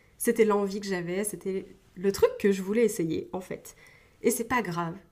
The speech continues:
d'essayer un truc et de se rendre compte que finalement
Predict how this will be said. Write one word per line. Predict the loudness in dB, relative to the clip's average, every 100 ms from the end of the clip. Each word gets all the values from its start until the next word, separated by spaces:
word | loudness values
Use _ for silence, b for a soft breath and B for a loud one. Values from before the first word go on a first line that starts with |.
| -8
d'essayer | 4 4 6 2 2
un | 2
truc | 0 0 0 0
et | -2
de | 2
se |
rendre | 2 2 2
compte | -2
que | -2
finalement | -8 -4 0 2 2 0 -4 -6